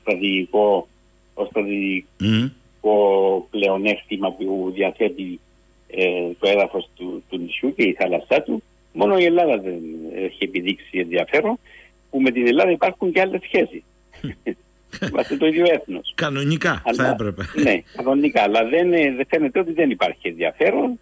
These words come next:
Speaker 1: Φαίνεται ότι υπάρχει μια φοβική αντίληψη των πραγμάτων, φοβούνται την Τουρκία, φοβούνται τι θα πούν οι υπόλοιποι, ε, και, ε, αυτό οδηγεί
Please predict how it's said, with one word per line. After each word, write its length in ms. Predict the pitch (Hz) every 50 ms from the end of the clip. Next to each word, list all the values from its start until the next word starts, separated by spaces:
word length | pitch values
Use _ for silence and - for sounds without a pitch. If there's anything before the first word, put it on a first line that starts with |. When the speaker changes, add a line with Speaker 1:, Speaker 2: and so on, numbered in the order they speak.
| _ -
Speaker 1:
Φαίνεται 320 | 151 143 143 127 - 131
ότι 440 | 131 127 - 131 131 127 120 113 - _ _ _ _ _ _ -
υπάρχει 480 | 110 107 - 127 120 - - - 113 107
μια 500 | 110 117 113 110 110 107 104 101 95 95 _
φοβική 800 | - - 110 101 104 98 - _ - 123 127 123 120 110 101 - _ _ _ _ _ _
αντίληψη 680 | - - 104 101 95 - 123 120 117 110 - - - -
των 100 | 113 90
πραγμάτων, 500 | - 95 90 - 92 107 143 151 170 - -
φοβούνται 360 | - 113 110 113 113 110 104
την 200 | 95 95 95 87
Τουρκία, 580 | - - - _ _ - 160 170 175 175 - -
φοβούνται 320 | - 123 113 117 117 110 107
τι 100 | 104 101
θα 160 | 101 110 -
πούν 220 | 104 104 101 101
οι 60 | 98
υπόλοιποι, 680 | 92 - - - 143 165 175 185 180 - - 196 202 220 - _ _ _ _ _ _ _ _ _
ε, 360 | - 156 147 147 147 143 143 143 135
και, 120 | - - 151 143 143 127 120 120 120 131 -
ε, 280 | 120 120 120 117 117 117 113
αυτό 460 | - - - - 196 202 214 226 -
οδηγεί 540 | - 165 147 139 135 127 123 123 - - 95